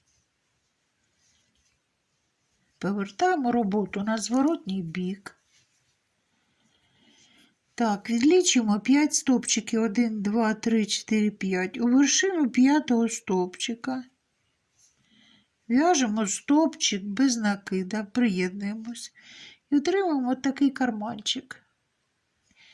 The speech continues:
Далі в'яжемо дві повітряні петлі підйому. Повертаємо роботу на лицевий бік. В'яжемо чотири стовпчики з одним накидом в арку.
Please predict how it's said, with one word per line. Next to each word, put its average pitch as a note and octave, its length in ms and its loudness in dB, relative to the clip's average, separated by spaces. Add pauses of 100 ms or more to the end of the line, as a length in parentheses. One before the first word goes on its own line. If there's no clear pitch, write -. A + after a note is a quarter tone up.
(400)
Далі B3+ 300 2
в'яжемо G#3 580 -2
дві A3+ 540 4
повітряні G#3 920 0
петлі G3 480 -2
підйому. F#3 800 -6 (840)
Повертаємо B3+ 840 0
роботу A#3 540 -2
на G#3 140 -4
лицевий G#3 640 -2
бік. F#3+ 640 -8 (4000)
В'яжемо A#3 640 0
чотири C#4+ 800 2
стовпчики A3+ 920 0
з G3+ 80 -4
одним A#3+ 420 -2
накидом G#3+ 720 0
в F#3+ 240 -4
арку. G3+ 760 0